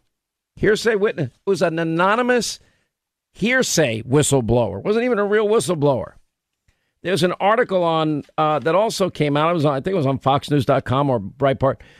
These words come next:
All the names of people that have been canceled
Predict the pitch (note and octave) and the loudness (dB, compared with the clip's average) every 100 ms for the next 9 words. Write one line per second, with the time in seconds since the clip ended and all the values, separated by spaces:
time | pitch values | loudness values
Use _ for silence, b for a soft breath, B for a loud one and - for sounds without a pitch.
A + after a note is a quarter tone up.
0 | b b _ _ - A#3 C4+ C4 A#3 G#3 | b b _ _ 0 2 2 0 -4 -2
1 | G#3+ A3 G#3 F3+ D3 - - G#3 A3 - | -2 0 0 0 -2 -10 -4 -2 0 2
2 | D#3 C#3 C3+ - _ _ _ _ _ _ | 2 2 -4 -12 _ _ _ _ _ _
3 | - D#3+ E3+ D#3+ F3 C3 E3 D#3 - D3 | -2 2 2 2 0 0 0 0 -4 -2
4 | G#3+ B3 F#3 C#3 A#2+ C3+ B2 | 0 0 2 2 2 0 -4